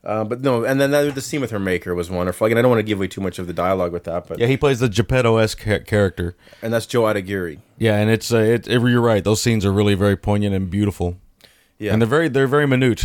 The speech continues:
Speaker 2: They're not, they're not a big part of the film, but they're some of the most powerful scenes in the movie.
Speaker 1: And it almost becomes that thing where he goes, she goes to him looking for answers. And again, this is gonna sound cliche, but it's not.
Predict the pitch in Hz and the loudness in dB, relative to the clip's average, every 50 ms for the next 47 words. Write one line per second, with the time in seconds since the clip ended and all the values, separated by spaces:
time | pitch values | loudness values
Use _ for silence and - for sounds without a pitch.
0 | - - 113 117 120 117 98 - 104 107 117 117 110 101 113 - - 110 104 101 | 0 0 2 2 2 0 0 -4 -2 0 2 2 2 2 0 2 2 2 2 2
1 | 98 95 - 131 120 113 110 104 104 - - 110 107 - - 117 113 110 107 104 | -2 -2 0 0 2 2 2 0 0 0 0 -2 0 0 0 0 0 0 -2 -2
2 | 101 - - 110 107 104 - 95 - 104 101 90 87 92 95 95 90 87 87 - | -4 -2 0 0 0 0 -2 -4 -4 -4 -4 -4 -4 -4 -4 -4 -4 -6 -8 -10
3 | _ _ 117 127 139 135 139 135 139 143 143 143 135 - - 127 120 127 120 123 | _ _ -8 -8 -4 -4 -2 -2 -2 -2 -2 -4 -6 -8 -8 -6 -4 -4 -4 -4
4 | 113 - - 117 113 104 117 - - 123 123 123 120 117 - - - - - 147 | -6 -6 -6 -4 -4 -4 -4 -4 -4 -2 0 0 -2 -2 -4 -8 -12 -6 -2 -2
5 | 147 156 156 147 131 - - 117 107 117 120 117 113 110 107 - 113 107 101 - | 0 2 2 2 0 0 -4 -4 0 2 2 2 2 0 0 -2 -4 -4 -4 -2
6 | - 101 101 101 107 104 - - - 90 85 - 120 127 127 131 127 123 - - | 0 2 4 4 2 0 -2 -2 -2 -2 0 2 2 4 4 4 2 2 -2 -6
7 | 131 123 127 123 117 110 104 98 - 110 - - 104 98 95 85 - - 113 107 | -6 -6 -6 -6 -6 -6 -8 -6 -8 -8 -6 -4 -4 -4 -4 -6 -4 -2 0 0
8 | 98 - | 0 -2